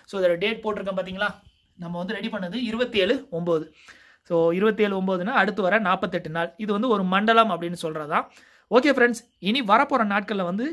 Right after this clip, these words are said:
இப்ப இதோட இது taste எப்படி இருக்கு அப்படின்றத நீங்க வரப்போற நாட்கள்ல தான் பார்க்க முடியும். கண்டிப்பா இந்த மெத்தடை வந்து நீங்க எளிமையான முறையில ready பண்ணிருங்க. So, திராட்சை வந்து இப்ப எளிமையில உங்களுக்கு கிடைக்கும். கிடைக்கிறப்ப பக்காவா ready பண்ணிருங்க. நாளைக்கு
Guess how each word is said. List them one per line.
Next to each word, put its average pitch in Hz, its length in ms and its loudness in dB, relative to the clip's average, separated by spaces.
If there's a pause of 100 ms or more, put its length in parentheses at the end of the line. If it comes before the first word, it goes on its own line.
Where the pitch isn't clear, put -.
(120)
இப்ப 175 180 -6
இதோட 165 180 0 (300)
இது 190 140 -2 (100)
taste 226 320 0
எப்படி 180 180 0
இருக்கு 175 300 0
அப்படின்றத 170 420 -2 (200)
நீங்க 156 200 -10
வரப்போற 175 320 -2
நாட்கள்ல 170 360 -2
தான் 175 120 0
பார்க்க 165 220 -4
முடியும். 160 240 -6 (500)
கண்டிப்பா 294 360 4 (140)
இந்த 208 200 -4
மெத்தடை 214 340 2
வந்து 208 160 -2
நீங்க 185 140 -6 (260)
எளிமையான 202 460 2
முறையில 190 260 -2 (200)
ready 190 180 -4
பண்ணிருங்க. 180 360 -2 (100)
So, 180 60 -6 (100)
திராட்சை 190 340 2
வந்து 185 140 -2
இப்ப 175 120 -6 (160)
எளிமையில 202 360 2
உங்களுக்கு 175 280 -2
கிடைக்கும். 180 340 0 (420)
கிடைக்கிறப்ப 226 460 2 (140)
பக்காவா 226 460 6
ready 202 180 -2
பண்ணிருங்க. 185 320 -4 (280)
நாளைக்கு 277 400 2